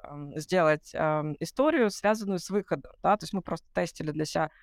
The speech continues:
потенциал начать продаваться в онлайне, именно розничными изделиями. Это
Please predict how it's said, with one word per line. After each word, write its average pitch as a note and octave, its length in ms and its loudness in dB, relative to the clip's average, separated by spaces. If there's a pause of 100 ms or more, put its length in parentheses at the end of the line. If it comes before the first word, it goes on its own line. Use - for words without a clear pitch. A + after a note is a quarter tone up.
(140)
потенциал E3+ 560 2
начать E3+ 300 0
продаваться E3 580 -2
в D#3+ 60 -4
онлайне, D#3+ 640 0
именно E3+ 280 -2
розничными D#3 760 -6
изделиями. G#3+ 640 2
Это D3+ 340 -6